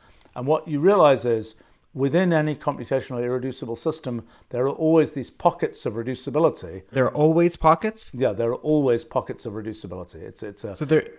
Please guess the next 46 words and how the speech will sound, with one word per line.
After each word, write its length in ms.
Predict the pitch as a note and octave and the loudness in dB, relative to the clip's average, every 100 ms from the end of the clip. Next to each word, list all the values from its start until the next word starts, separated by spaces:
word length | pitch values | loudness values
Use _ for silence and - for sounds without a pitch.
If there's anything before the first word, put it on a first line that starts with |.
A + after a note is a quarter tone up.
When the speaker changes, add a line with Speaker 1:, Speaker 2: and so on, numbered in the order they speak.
| _ | _
Speaker 2:
is 180 | C#3 C3 | -4 0
no 180 | D#3 E3 | 4 6
way 180 | E3 D#3 | 6 4
to 140 | D#3+ | -4
construct 420 | D3 - D3 - | -8 -2 -2 -2
a 40 | C#3+ | -6
system 420 | - D3 - C#3 | -4 -4 -2 0
that's 320 | C3 B2+ - - - | 0 0 -6 -16 -4
computationally 720 | D3+ C#3 C#3 C#3+ C3 C#3 B2+ | -4 -2 -4 -4 -2 -2 0
irreducible 600 | C3+ B2 C3 - B2 C3 | 0 0 -2 -4 -2 -2
that 100 | A#2 | 0
has 180 | B2 B2 | -2 0
no 220 | B2+ B2+ | 0 2
pockets 420 | C#3+ A#2 A2+ - | 0 -2 -4 -8
of 100 | G#2 | -10
reducibility? 680 | G#2 F#2+ - E2 B1 - A#2+ - | -10 -10 -10 -10 -10 -12 -14 -10
Speaker 1:
I 100 | A2 | -8
believe 340 | G#2 C3 C3 | -4 -2 -2
that 180 | A2 A2+ | -2 -6
to 80 | - | -10
be 120 | A2 | -12
correct. 500 | G#2 G2 E2+ - - _ _ _ | -12 -12 -14 -18 -20 _ _ _
Speaker 2:
Okay, 200 | _ _ _ _ | _ _ _ _
okay. 80 | _ | _
Speaker 1:
But 120 | B2 | -4
I, 140 | A#2 A#2+ | -2 -4
I 80 | C3 | -6
mean, 200 | B2 A2+ | -6 -4
Speaker 2:
Sorry. 220 | B2+ C#3 | -2 -2
Speaker 1:
the, 60 | |
the, 240 | C#3 C#3+ - - _ - | 0 0 -2 -12 _ 4
no, 160 | D#3 B2+ | 6 8
I 60 | |
mean, 180 | D3 B2+ - _ _ | 6 0 -8 _ _
that's 320 | D3+ D#3+ - | 2 2 2
a, 200 | C#3+ B2 - _ _ _ _ _ _ _ _ _ _ - - | 2 2 -4 _ _ _ _ _ _ _ _ _ _ -20 -6
to 100 | - | -2
for-, 420 | C#3 - F#3+ F#3+ - | 0 2 4 4 -2
fully 400 | - F#3 F#3+ F3 | 0 6 6 6
formalize 600 | - E3 D#3+ C#3+ C#3 B2+ | 2 2 4 4 2 2
that 200 | C3 B2+ | 0 0
notion 400 | C#3 C3+ B2+ A2+ | -2 -2 -6 -6
would 120 | G#2 | -8
be 80 | G#2 | -4
quite 280 | - C3+ | 0 0
interesting. 680 | C3 A#2 F#2 F2+ - G2 F2+ | 0 -6 -10 -12 -12 -12 -14